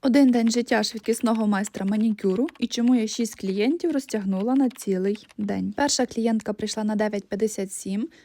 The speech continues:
Тут робота не моя, бо клієнтка новенька. Зробили їй шикарнюче укріплення і справилися менше, ніж за годину. І при цьому ми ще два рази змінювали форму. Наступна клієнтка прийшла на дванадцяту нуль нуль.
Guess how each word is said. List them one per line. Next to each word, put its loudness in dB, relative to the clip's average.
Тут 0
робота 2
не 4
моя, 4
бо 2
клієнтка -2
новенька. -2
Зробили 4
їй -2
шикарнюче 0
укріплення -2
і -18
справилися -2
менше, 0
ніж 2
за -2
годину. -4
І 2
при 4
цьому 0
ми 0
ще -2
два -4
рази 0
змінювали 0
форму. -6
Наступна 2
клієнтка -2
прийшла -4
на 0
дванадцяту -2
нуль 4
нуль. 2